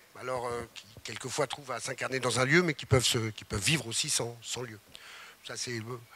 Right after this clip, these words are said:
premier point. Sur, sur le pas de côté, euh, euh, bah, ce que vous avez dit, euh, pour les institutions, euh, un pas de côté, comme pour chacun d'entre nous d'ailleurs, à un niveau individuel, c'est pas simple.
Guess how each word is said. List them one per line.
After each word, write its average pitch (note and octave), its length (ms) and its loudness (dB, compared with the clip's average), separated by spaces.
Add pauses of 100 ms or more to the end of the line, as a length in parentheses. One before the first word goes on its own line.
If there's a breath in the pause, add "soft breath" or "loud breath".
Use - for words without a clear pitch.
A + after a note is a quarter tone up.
(220 loud breath)
premier C#3 260 2
point. F#3+ 280 8
Sur, - 240 4
sur - 300 4
le E3 80 6
pas E3+ 160 8
de - 80 -10
côté, F3+ 440 4
euh, C#3+ 240 6 (640 loud breath)
euh, C3+ 240 0 (920 loud breath)
bah, B2 180 -6
ce - 80 -4
que - 120 -10
vous B2+ 140 -6
avez C#3+ 180 0
dit, F3 260 4
euh, D3+ 320 6 (340 loud breath)
pour C#3 120 0
les C#3+ 120 6
institutions, D#3 800 2
euh, B2+ 200 0
un A#2+ 60 0
pas C3 140 -2
de - 80 -16
côté, C#3+ 480 -2
comme B2+ 120 -10
pour A#2 120 -6
chacun C3 240 -2
d'entre A#2+ 240 -4
nous A#2+ 100 -4
d'ailleurs, A2 320 -6
à G2 60 -10
un G2+ 60 -12
niveau G#2 240 -10
individuel, D#3+ 480 4
c'est - 120 -6
pas G#2+ 140 2
simple. E3 400 4